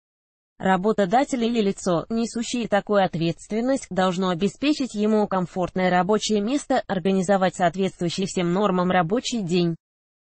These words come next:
Нарушение норм охраны труда. Если он этого не сделает, то, согласно КоАП, на него могут налагаться штрафные санкции.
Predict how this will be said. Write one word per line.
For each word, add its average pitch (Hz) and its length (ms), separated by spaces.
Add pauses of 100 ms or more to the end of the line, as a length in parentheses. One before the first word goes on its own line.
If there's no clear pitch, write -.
(260)
Нарушение 262 680
норм 175 320
охраны 220 420
труда. 185 320
Если 160 320
он 208 160
этого 185 240
не 185 200
сделает, 240 440
то, 254 100
согласно 208 540
КоАП, 220 320
на 196 180
него 190 300
могут 214 320
налагаться 196 640
штрафные 208 480
санкции. 175 640